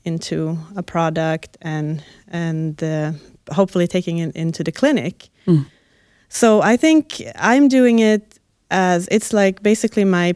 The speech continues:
Speaker 1: pet project from many years ago. It's, uh, it's been with me <laughs> in,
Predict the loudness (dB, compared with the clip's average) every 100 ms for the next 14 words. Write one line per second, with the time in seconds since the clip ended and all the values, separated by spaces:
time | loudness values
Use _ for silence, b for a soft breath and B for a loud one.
0 | _ -2 -2 0 -2 0 -2 -2 0 2
1 | 4 4 4 2 -2 -2 0 0 -2 -6
2 | -8 -6 -6 -8 -12 -12 -10 -10 -10 -12
3 | B _ _ _ _ -10 -8 0 2 4
4 | 2 0 0 0 -2 2 4 4 4